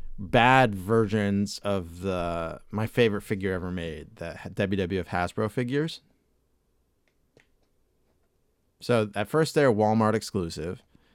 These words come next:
and then they, they, they were, like, everywhere, and, you know, they did, like, new, a mix of new and old wrestlers, and they just killed the line, and everyone was, like, clamoring, "We want retros, bring back retros."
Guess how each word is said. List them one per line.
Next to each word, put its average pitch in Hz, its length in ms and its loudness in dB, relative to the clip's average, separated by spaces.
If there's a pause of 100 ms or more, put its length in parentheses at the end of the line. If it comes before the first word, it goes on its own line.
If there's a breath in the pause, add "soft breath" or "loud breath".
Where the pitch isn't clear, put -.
(600)
and 101 800 2
then 113 260 2
they, 107 220 2
they, 104 220 -10
they 98 160 0
were, 92 420 -2
like, 98 160 -2
everywhere, 85 580 0 (140)
and, 95 460 -4 (180)
you 113 80 -2
know, 92 120 -2
they 95 120 -2
did, 90 260 -2 (220)
like, 101 180 -4
new, 113 280 4
a 107 80 -2
mix 110 280 0
of 95 80 -6
new 98 240 0
and 92 140 -2
old 92 220 -6
wrestlers, 104 540 -4 (420 soft breath)
and 147 100 2
they 165 80 8
just 139 240 2
killed 113 260 2
the 104 60 -2
line, 101 640 -2
and 107 180 -2
everyone 117 300 4
was, 104 100 2
like, 101 160 -2
clamoring, 101 540 -4
"We 107 100 0
want 104 240 0
retros, 98 480 -2
bring 101 180 -2
back 92 180 -4
retros." 85 520 -10